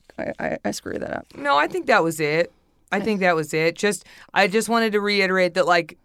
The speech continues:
Speaker 2: um, like you said, unless you over, well,
Speaker 1: Oh, you can't do it wrong.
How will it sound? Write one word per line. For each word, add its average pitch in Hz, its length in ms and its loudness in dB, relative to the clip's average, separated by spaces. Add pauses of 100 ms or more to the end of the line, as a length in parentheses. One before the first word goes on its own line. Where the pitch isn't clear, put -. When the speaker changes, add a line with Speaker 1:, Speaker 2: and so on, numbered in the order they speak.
(220)
Speaker 2:
um, 196 280 0
like 185 240 2
you 185 80 -4
said, 180 200 0
unless 165 320 -2
you 180 120 -10
over, 190 480 0 (120)
well, 160 300 0 (240)
Speaker 1:
Oh, 247 100 8
you 220 120 6
can't 254 180 4
do 240 80 6
it - 80 0
wrong. 233 280 -4